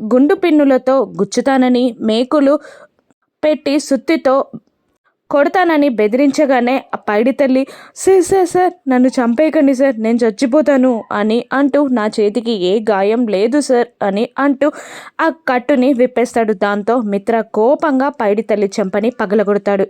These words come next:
ఇక మళ్ళీ పైడి తల్లి మిత్ర, మ్, కాళ్ళపై పడి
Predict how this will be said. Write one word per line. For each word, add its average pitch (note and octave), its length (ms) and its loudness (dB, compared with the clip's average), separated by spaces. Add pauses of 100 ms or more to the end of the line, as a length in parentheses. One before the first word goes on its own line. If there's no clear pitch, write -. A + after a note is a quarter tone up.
ఇక A#3 320 -2 (760)
మళ్ళీ D#4+ 400 2
పైడి C#4 340 0
తల్లి D4 340 0
మిత్ర, B3+ 680 0
మ్, G#3 240 -2 (760)
కాళ్ళపై D#4+ 500 0
పడి C4+ 420 -2